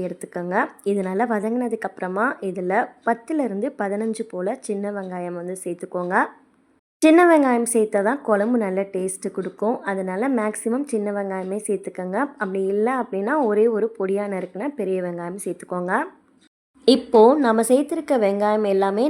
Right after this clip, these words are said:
நல்லா வதங்கி வரட்டும். வெங்காயம் இந்த அளவுக்கு நல்லா வதங்கினதுக்கு அப்புறமா இதுல நாலுல இருந்து அஞ்சு தக்காளி சேர்த்துக்கோங்க. தக்காளி நல்ல பழுத்த தக்காளியா இருந்தது அப்படின்னா குழம்பு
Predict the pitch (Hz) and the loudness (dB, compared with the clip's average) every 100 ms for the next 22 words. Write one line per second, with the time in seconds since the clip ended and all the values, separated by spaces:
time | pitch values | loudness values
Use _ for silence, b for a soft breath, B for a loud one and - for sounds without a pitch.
0 | 247 190 190 190 185 190 190 175 180 208 | 0 0 -2 -4 -4 -4 -4 -6 0 2
1 | 311 392 - _ _ _ _ _ - 233 | 2 -2 -14 _ _ _ _ _ 4 6
2 | 277 320 302 285 294 226 226 226 208 - | 8 8 6 6 4 4 4 4 2 2
3 | 226 214 185 185 180 214 262 247 233 202 | 4 4 2 0 -2 0 0 -2 -2 -4
4 | - 196 202 220 - 175 180 196 240 190 | -4 -2 0 -2 -2 -6 -2 -2 -2 0
5 | 190 254 285 247 202 214 311 196 208 214 | 0 2 0 0 -2 -2 -4 -4 -4 -4
6 | - 180 196 220 220 185 - 180 175 180 | -6 -6 -4 -4 -4 -6 -6 -8 -4 -2
7 | 285 294 196 - 277 311 269 208 240 208 | -4 -4 -10 -6 -4 -2 0 0 -2 -2
8 | 190 202 233 196 - 190 190 202 196 185 | -2 -2 -6 -6 -8 -8 -6 -6 -6 -6
9 | 185 180 190 175 - 175 190 285 220 208 | -8 -6 -6 -8 -12 -10 -8 -6 -4 -2
10 | 233 | -2